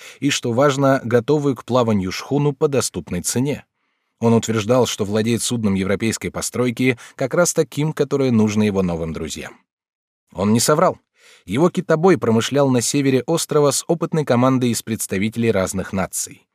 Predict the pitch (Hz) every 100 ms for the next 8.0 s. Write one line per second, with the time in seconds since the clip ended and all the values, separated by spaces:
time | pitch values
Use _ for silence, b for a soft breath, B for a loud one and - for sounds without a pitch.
0 | _ _ _ - - 208 110 110 95 98
1 | 107 127 107 - - 151 156 B B -
2 | 120 135 143 170 - 143 139 123 175 156
3 | 131 117 117 135 113 151 - 98 113 135
4 | 143 139 131 127 139 175 110 - - -
5 | _ _ - 95 113 - - 117 123 147
6 | 151 156 170 160 - 127 131 127 - 107
7 | 98 95 - 98 80 87 - 80 - -